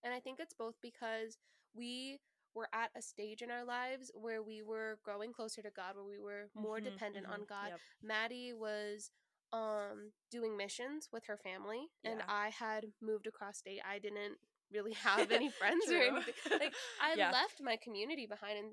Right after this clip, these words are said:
Speaker 2: Yep.
Speaker 1: and Maddie had too, and so
Speaker 2: Yep, yep.
Speaker 1: we were both in a place where we were, we were dependent on faith, and I
Speaker 2: Yeah.
Speaker 1: think also giving ourselves a little bit more grace too of, like,
Speaker 2: Yep.
Speaker 1: we,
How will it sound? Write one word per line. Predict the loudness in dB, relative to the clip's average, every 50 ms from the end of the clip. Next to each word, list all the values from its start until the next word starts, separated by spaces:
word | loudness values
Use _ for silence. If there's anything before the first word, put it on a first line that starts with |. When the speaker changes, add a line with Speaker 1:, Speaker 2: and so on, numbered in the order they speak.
| -10 -8
Speaker 2:
Yep. | -4 -2 -2 -2
Speaker 1:
and | 0 0
Maddie | 0 0 0 0 0 -2 -4
had | -4 -4 -6 -6 -6 _
too, | -10 -8 -6 -6 -6 -4 -4
and | -4 -4 -4 -4
so | -2 0 0 0 0
Speaker 2:
Yep, | -2 -6 _ _ -10
yep. | -8 -8 -8 -8 _ _ _ -16 -12
Speaker 1:
we | -8 -6 -2
were | -2 -2 -2
both | -2 -2 -2 -2 -4 -6 _ -6
in | -2 -2
a | 0 0 0 0 -2 _ -14 -20 -20 _ _
place | -4 -4 -4 -4 -4
where | -4
we | -4 -4 -6
were, | -6 -6
we | -6 -8
were | -6 -6
dependent | -8 -8 -8 -6 -6 -4 -4 -4
on | -4 -4
faith, | -6 -6 -8 -6 -6
and | -6 -8 -8 -10 -16 -20 -20 -20 _ _ -6 -4
I | -4 -2
Speaker 2:
Yeah. |
Speaker 1:
think | -2 -4 -4 -4 0
also | 0 0 0 0 -2 -4 -2 -2 -4 -4 -8 -6 -2
giving | -2 0 0 0 0
ourselves | 0 -2 -2 -6 -8 -6 -4
a | -4
little | -4 -2 -2
bit | -2 -4 -4
more | -4 -4 -4 -2
grace | -2 0 0 0 -2 -6
too | -6 -8 -6 -4 -4 -4
of, | -4 -4 -4
like, | -4 -4 -6 -8 _ _ -18
Speaker 2:
Yep. | -16 -14 -14 -16 _ _ _ _ _ -10
Speaker 1:
we, | -6 -4 -2 0 0 0 -2